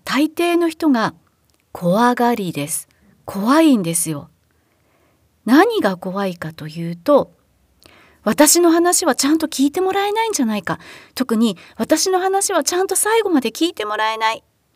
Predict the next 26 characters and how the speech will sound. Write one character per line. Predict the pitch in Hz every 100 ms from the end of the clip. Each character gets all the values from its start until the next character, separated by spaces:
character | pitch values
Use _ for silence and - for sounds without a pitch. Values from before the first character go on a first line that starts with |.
| _ -
て | 330
思 | 262 240
っ |
て | - - 170
い | 160
る。 | - _
も | 262
し | 254
く |
は | 339
そ | - 320
う | 320
い |
う | 311
心 | - 247 285
理 | 339
状 | 427 440
態 | - 185
に | 151 - -
あ | 180
る | 175 - _ _ _ _ _ _ _ _ _ _
ん | 180
で | 165
す。 | 160 - _ _ _ _ _ _ _ _ _ _ _ _ _ _ _ _ _ -
そ | - 320
の | 453